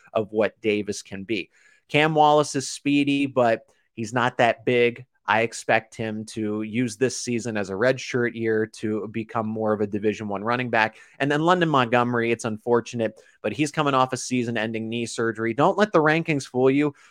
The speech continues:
Uh, he is a four-star player, kind of masked as a three-star because he missed his senior season. London Montgomery, if you're looking for a back of the future after Singleton and Allen are done, it is London Montgomery. I will go on the record now and say that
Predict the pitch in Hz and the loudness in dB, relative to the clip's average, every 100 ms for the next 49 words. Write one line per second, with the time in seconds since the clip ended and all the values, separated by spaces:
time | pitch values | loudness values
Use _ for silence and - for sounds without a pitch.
0 | _ 110 110 107 151 185 147 160 120 - | _ 2 2 2 0 2 4 4 2 0
1 | - 147 160 - - 139 131 - 135 127 | -2 0 0 0 4 6 6 2 2 4
2 | 117 107 101 - 120 110 110 113 120 - | 4 2 -2 -4 -4 -4 -2 -2 -2 -4
3 | - 113 110 - 113 113 - 110 104 101 | -2 -2 -2 -6 -6 -6 -4 -2 -2 -4
4 | 113 - 117 - 117 113 107 - 110 98 | -8 -4 -4 -4 -10 -8 -8 -8 -8 -8
5 | - 104 95 95 - 82 - - _ _ | -8 -10 -10 -12 -12 -14 -16 -20 _ _
6 | _ _ 110 143 170 170 156 147 127 127 | _ _ 4 6 6 4 2 0 0 -2
7 | 123 113 107 110 139 147 151 139 135 123 | -2 -2 -2 0 0 0 -4 -6 -2 0
8 | 101 110 127 135 113 - 123 123 120 110 | 2 2 2 0 -4 -6 -8 -6 -2 -2
9 | 110 110 120 113 110 117 104 104 113 120 | -4 -10 -8 -8 -10 -10 -6 -6 -6 -6
10 | 127 127 131 131 _ _ - 131 127 123 | -6 -4 -4 -6 _ _ -4 -2 -2 -6
11 | 120 123 120 113 107 110 107 98 98 107 | -4 -6 -4 -6 -6 -6 -6 -2 -2 -2
12 | 110 110 110 98 104 104 98 95 95 104 | -2 -2 -2 -2 -4 -4 -12 -10 -8 -6
13 | 101 95 - 95 95 92 | -8 -12 -8 -6 -4 -4